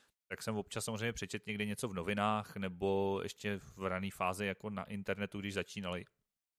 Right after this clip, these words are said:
A ty jsi mi zrovna onehdy posílal nějaký článek. A já jsem se ho rozklik, přijal jsem na nadpis, eh,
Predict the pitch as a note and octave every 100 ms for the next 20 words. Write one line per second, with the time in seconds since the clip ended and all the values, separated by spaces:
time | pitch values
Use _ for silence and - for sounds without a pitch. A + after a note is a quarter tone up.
0 | _ _ _ - G#2 G#2+ - A2 C#3 C#3
1 | C#3+ D#3 C3 B2 B2+ A#2 B2 A2 A2+ G#2
2 | C3+ - G#2 E2+ - _ _ _ _ _
3 | _ _ A2 G#2+ G#2 G2 G2+ C3 G#2+ E2
4 | A2+ G3+ G3+ - _ - G#2+ - E2+ B2
5 | E3+ - D#3+ E3 -